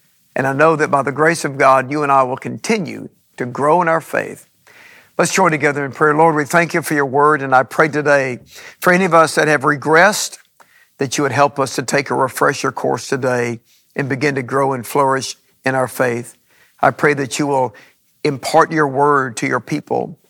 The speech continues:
so they can move from the milk of the word to the solid food of the word. We pray, Lord, that the Holy Spirit will stir in all of us a new impetus to move forward from where we are to where we need to be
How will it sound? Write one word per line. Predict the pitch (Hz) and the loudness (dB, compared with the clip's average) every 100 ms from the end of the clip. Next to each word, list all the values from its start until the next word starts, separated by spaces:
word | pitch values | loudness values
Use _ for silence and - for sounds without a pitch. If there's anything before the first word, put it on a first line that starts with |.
| _ | _
so | - 156 | -6 0
they | 151 | 2
can | 151 147 | 2 -2
move | 151 156 | 0 -2
from | - 147 | -2 -4
the | 143 | -4
milk | 127 127 151 180 - | -4 -2 0 0 0
of | 151 | -4
the | 135 | -4
word | 127 131 127 120 - _ _ | -2 0 0 -2 -8 _ _
to | - | -8
the | 131 127 | -6 -4
solid | - 151 143 135 120 | 2 4 4 2 -6
food | - - 151 131 117 113 - _ _ | -16 -6 -4 -4 -6 -12 -18 _ _
of | - 131 | -2 -2
the | 127 | -2
word. | 120 120 107 117 - _ _ _ _ _ | -2 0 0 -4 -10 _ _ _ _ _
We | 147 | -6
pray, | 135 - 165 | -2 0 2
Lord, | 147 139 | 2 0
that | 143 | -2
the | 143 127 | 0 2
Holy | 151 151 | 2 0
Spirit | 123 - 170 156 135 113 _ _ _ _ | -4 -4 0 2 2 -4 _ _ _ _
will | 143 | -6
stir | - - 180 165 | -4 0 2 4
in | 156 | 6
all | 165 160 | 4 4
of | 135 | 0
us | 123 110 - - _ _ _ | -4 -4 -12 -20 _ _ _
a | 120 | -6
new | 120 160 170 - | 0 0 0 0
impetus | 190 190 135 123 107 - - _ _ _ _ - | -2 -2 -2 -4 -6 -12 -18 _ _ _ _ -6
to | 139 | -2
move | 147 135 | -2 -4
forward | - 160 151 131 123 | 2 4 4 2 -2
from | - | -6
where | 139 135 | -2 0
we | 139 - | 0 2
are | 147 139 123 | 2 4 2
to | - 131 | -2 -2
where | 131 | -2
we | 120 | -2
need | 127 135 127 | -6 -6 -6
to | |
be | 123 131 123 117 | -4 -4 -4 -8